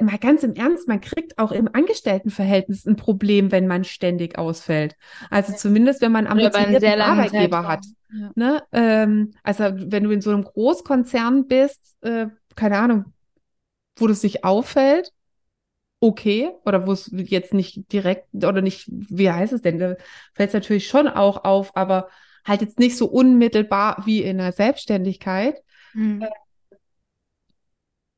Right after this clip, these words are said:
Speaker 1: und dann ist es halt so ein Vor-Nachteile-Set. Also will man darauf abgesichert sein, äh, dass man jederzeit krank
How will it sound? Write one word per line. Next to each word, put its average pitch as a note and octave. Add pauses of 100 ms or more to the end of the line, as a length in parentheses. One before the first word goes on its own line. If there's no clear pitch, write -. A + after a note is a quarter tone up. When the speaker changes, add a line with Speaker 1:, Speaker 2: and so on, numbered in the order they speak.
(100)
Speaker 1:
und G#3
dann G#3+
ist C4
es B3
halt B3
so B3
ein A#3+
Vor-Nachteile-Set. A3+
Also G3
will A3+
man A#3+
darauf G#3
abgesichert B3
sein, A#3
äh, G#3+
dass G#3
man G#3+
jederzeit A3
krank A#3+